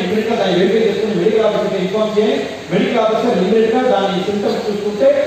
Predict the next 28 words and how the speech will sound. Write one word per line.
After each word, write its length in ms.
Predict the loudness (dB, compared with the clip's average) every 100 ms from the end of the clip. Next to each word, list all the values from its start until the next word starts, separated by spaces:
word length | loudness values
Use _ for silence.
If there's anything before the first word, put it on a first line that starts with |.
| -2 -8 -8 -2
దాని 200 | 0 2 2
వచ్చేసి 280 | 2 0 0
మనకు 240 | -2 0 0 2
కోవిడ్ 220 | 2 2
సింప్టమ్ 340 | 0 -2 -2 -2
ఉంటే 140 | 0 2
ఇమీడియట్‌గా 360 | 2 0 0 0 0
హాస్పిటల్కి 420 | 0 0 0 -2
తరలించాలి. 460 | -2 -2 -2 -6 -10 -12 -16 -18 -18 -20 -20 -18 -6
హాస్పిటల్ 480 | -2 0 2 2 2
టెస్టింగ్ 280 | 0 0 2
కూడా 120 | 2 2
మనము 240 | 0 0 -2 -2
ఇక్కడ 160 | -2 -2
జీపీఎస్లో 440 | 0 0 0 0 0
రెడీగా 240 | 0 2 2
ఉన్నాము, 280 | 0 0 -2 -6 -10 -14 -16 -18 -18 -18 -16 -16 -14 -6
మనం 160 | -2 -2
చేసుకుంటాం. 460 | 0 0 -2 -4 -6 -8 -14 -16 -16 -6
మనకు 220 | -4 0 0
ఒక, 180 | 0 -2 -2
ఒక 100 | 0 0
రోజులో 240 | 0 0 0
మనకు 240 | -2 0 0 0
రిజల్ట్ 300 | -2 -2 0
కూడా 120 | 0
వచ్చేస్తుంది. 360 | 0 -2 -4 -8
So, 40 | -4